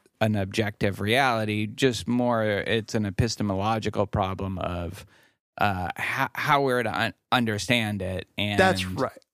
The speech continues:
Speaker 2: Whether it's epistemological, but, but I think that Frankfurt is, is criticizing the metaphysical.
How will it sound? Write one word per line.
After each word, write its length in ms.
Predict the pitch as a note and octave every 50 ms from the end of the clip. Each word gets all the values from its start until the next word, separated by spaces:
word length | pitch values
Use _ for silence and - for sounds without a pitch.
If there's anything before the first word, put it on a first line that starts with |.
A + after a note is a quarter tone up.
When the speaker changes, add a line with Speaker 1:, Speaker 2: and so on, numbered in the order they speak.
| _ _ _ _ -
Speaker 2:
Whether 360 | F3+ D#3+ F#3+ G#3 G3+ A3 G#3+
it's 100 | F#3+ -
epistemological, 1000 | G3+ - G#3 G3+ - - F3+ D#3 D3+ D#3 E3 E3+ D3 E3+ E3 - E3+ D#3+ D#3+ E3
but, 280 | D3+ F3+ F3+ F3+ -
but 140 | - F#3 F#3
I 100 | G3+ A#3
think 260 | A3+ - A#3+ G3+ D#3+ -
that 300 | E3+ D#3 D3+ - _ _
Frankfurt 460 | - F#3+ G3 F#3+ - - D#3+ D3+ C#3+
is, 340 | C#3 C#3 C#3 C#3 - - - - -
is 440 | D#3+ C#3+ C#3+ E3+ D#3+ C#3 C3 - - -
criticizing 760 | - - F3 E3 D#3+ D#3 C3 - D3 C#3+ C#3+ C3 C3 C3+ C3+ C3+
the 80 | C3
metaphysical. 1000 | B2+ C3 C3+ C3+ C3+ B2+ B2 - C#3+ C#3 B2+ C3 C3+ A#2+ - A2 A2 - - -